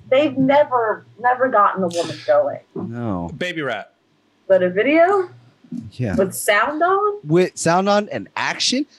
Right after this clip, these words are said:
Speaker 2: Also, you know what I do?
Speaker 1: Just
Speaker 2: I've had
Speaker 1: saying.
Speaker 2: girls ask for it, and then I've, I've, I've thrown their name in there.
Speaker 3: Wow, that's crazy.
Speaker 1: You've thrown their name in
Speaker 3: You
Speaker 1: there.
Speaker 3: should start
Speaker 2: Yeah.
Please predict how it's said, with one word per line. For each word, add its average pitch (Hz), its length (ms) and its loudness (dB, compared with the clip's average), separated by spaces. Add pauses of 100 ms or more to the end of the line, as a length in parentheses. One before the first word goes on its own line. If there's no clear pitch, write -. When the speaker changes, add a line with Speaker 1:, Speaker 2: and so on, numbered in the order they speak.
(100)
Speaker 2:
Also, 170 460 0
you 151 80 -2
know 175 80 0
what 202 80 0
I 202 80 0
do? 240 320 -4 (560)
Speaker 1:
Just 160 140 -4
Speaker 2:
I've 139 100 0
had 170 80 4
Speaker 1:
saying. 175 100 2
Speaker 2:
girls 151 180 0
ask 139 260 0
for 175 160 -2
it, 226 120 -8
and 143 160 -6
then 139 260 -2 (140)
I've, 131 220 -2 (160)
I've, 131 180 -2 (220)
I've 135 160 -2
thrown 151 240 -2
their 131 140 -2
name 151 220 -2
in 104 80 -6
there. 78 220 -10 (1000)
Speaker 3:
Wow, - 160 -18 (380)
that's - 160 -14
crazy. - 340 -16 (280)
Speaker 1:
You've 202 260 0
thrown 220 460 2
their 185 120 -2
name 175 400 0
in 285 120 2
Speaker 3:
You 185 80 0
Speaker 1:
there. 175 100 2
Speaker 3:
should 151 80 2
start 302 460 -4
Speaker 2:
Yeah. 127 280 -8